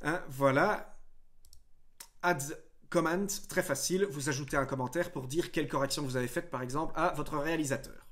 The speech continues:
Hmm, facile. Et ici, le dernier, les informations de couleur, à savoir, regardez, dès que j'applique ici ma souris, je vais pouvoir, euh, aller, aller, euh, avoir des informations, euh,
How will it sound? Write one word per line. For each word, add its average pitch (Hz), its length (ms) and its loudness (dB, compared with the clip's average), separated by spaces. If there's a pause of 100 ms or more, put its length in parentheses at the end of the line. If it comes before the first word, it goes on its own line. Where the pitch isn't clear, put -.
(140)
Hmm, 139 100 -4 (360)
facile. 196 600 0
Et 180 640 12
ici, 175 460 0
le 160 160 0
dernier, 147 580 0 (400)
les 156 200 6
informations 143 420 2
de 123 60 -4
couleur, 190 320 2
à 220 40 0
savoir, 180 340 2
regardez, 151 440 4
dès 151 220 -2
que 147 260 2
j'applique 131 440 -4
ici 135 340 -4
ma 127 120 -2
souris, 135 360 -2
je 143 100 -6
vais 135 80 -2
pouvoir, 135 420 0 (420)
euh, 120 180 4
aller, 135 180 2 (120)
aller, 123 480 2
euh, 117 360 4 (320)
avoir 139 240 2
des 131 140 -2
informations, 127 680 0
euh, 139 200 6